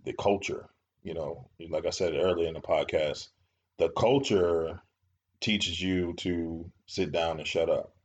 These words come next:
So basically, if you're, if you're sitting down and shutting up all the time, you don't have an opinion. You're not raising your hand. You're not asking questions.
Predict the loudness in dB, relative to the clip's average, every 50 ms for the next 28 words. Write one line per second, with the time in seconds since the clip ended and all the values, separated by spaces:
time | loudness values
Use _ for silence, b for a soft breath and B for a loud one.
0 | _ _ _ _ _ _ _ _ _ _ _ _ _ _ _ -4 2 4 4 6
1 | 6 4 4 2 2 2 4 4 4 4 4 4 4 6 6 6 4 2 -4 -10
2 | _ _ _ _ _ _ _ _ -6 -4 -2 2 2 2 2 2 2 2 2 2
3 | 2 2 2 4 4 4 2 2 2 0 0 2 4 4 4 4 2 2 4 4
4 | 4 4 4 4 2 2 2 2 2 0 0 0 0 2 0 0 0 -4 -6 -6
5 | -4 -4 -4 -4 -6 -10 -14 -16 -16 -10 -6 -4 -2 0 0 0 0 0 0 -2
6 | -2 -4 -6 -8 -8 -8 -6 -6 -6 -6 -8 -8 -6 -4 -4 -2 -2 -4 -4 -6
7 | -10 -10 -4 0 2 2 2 0 -4 -10 -12 -16 -18 -18 -18 -18